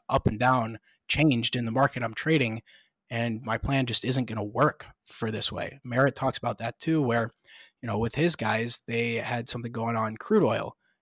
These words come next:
and then it just completely went away in the last month. It was a delta, cumulative delta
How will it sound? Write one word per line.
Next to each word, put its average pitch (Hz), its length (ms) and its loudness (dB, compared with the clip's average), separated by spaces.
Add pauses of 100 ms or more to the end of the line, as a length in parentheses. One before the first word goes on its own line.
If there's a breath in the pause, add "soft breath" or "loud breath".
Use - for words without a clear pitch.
(140)
and 117 140 -6
then 123 100 2
it 123 120 -4
just 127 160 2
completely 147 420 -2
went 139 160 0
away 135 220 4
in 104 80 -2
the 104 40 -6
last 104 300 -6
month. 92 300 -12
It 123 80 -10
was 110 160 -6
a 110 80 -6 (320)
delta, 127 560 0
cumulative 139 480 2
delta 117 520 0